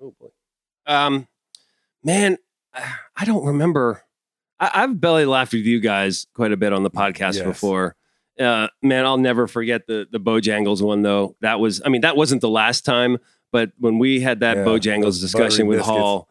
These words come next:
Speaker 2: Mm-hmm.
Speaker 1: oh, my stomach was hurting. But I, man, I, if I, I, I, you need a good belly laugh in your life, uh, as much as possible to the point of tears 'cause it feels so good to laugh like that.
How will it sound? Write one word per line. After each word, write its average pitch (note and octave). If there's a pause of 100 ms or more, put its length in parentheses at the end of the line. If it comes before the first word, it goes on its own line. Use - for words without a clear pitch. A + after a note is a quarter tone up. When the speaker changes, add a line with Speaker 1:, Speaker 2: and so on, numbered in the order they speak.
Speaker 2:
Mm-hmm. G2+
Speaker 1:
oh, A#2+
my A#2
stomach A#2
was F#2
hurting. F#2
But -
I, D3
man, B2+
I, C#3
if C#3+
I, D3 (220)
I, C#3+ (300)
I, D#3
you F3
need F#3+
a G3
good E3+
belly D#3+
laugh C#3+
in C#3
your C#3
life, C3 (460)
uh, A#2+
as C3
much C3+
as B2
possible A#2
to A#2
the A2
point G#2+
of F#2+
tears G#2
'cause F#2+
it G#2
feels G#2+
so G#2
good F#2+
to F2
laugh D2+
like C#2
that. B1+